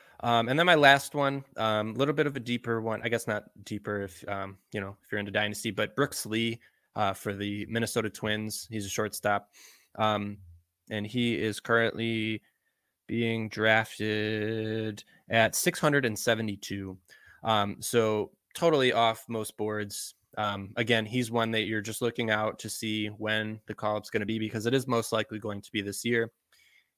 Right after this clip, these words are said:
He is another bat first kind of guy. He's not going to light up the stat sheets with power or speed, but he, again, is a guy who could hit two eighty and have pretty good counting stats in that Minnesota lineup.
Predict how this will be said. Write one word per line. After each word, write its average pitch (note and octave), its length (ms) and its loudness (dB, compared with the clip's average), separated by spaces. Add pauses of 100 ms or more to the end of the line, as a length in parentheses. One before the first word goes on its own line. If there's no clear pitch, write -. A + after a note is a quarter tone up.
He C3 160 4
is B2+ 140 4
another A#2 320 4
bat G#2+ 360 4
first A2+ 320 -2
kind A2+ 140 -4
of G#2 80 -4
guy. G#2+ 240 4
He's G#2+ 180 -8
not A2+ 200 0
going A2+ 200 -2
to A2+ 340 -4 (640)
light A2+ 360 0
up A2 120 -2
the A#2 80 -8
stat G#2+ 320 2
sheets - 280 -6
with A2 160 -8
power G#2 500 -2 (220)
or A2+ 180 -2
speed, G#2 420 -4
but G#2+ 240 -2 (140)
he, A#2 320 -2
again, G#2+ 500 0
is G#2+ 120 -6
a - 20 -6
guy G#2 160 0
who G2+ 60 -6
could G#2 120 -8
hit G#2 140 -4
two A2 180 -6
eighty G2+ 500 -4
and G2 320 -10
have G2 380 -8
pretty G#2 200 -4
good G2 160 -10
counting F#2+ 260 -4
stats F#2+ 340 -8
in G2 60 -6
that G2 120 -6
Minnesota G#2 420 0
lineup. A2+ 360 4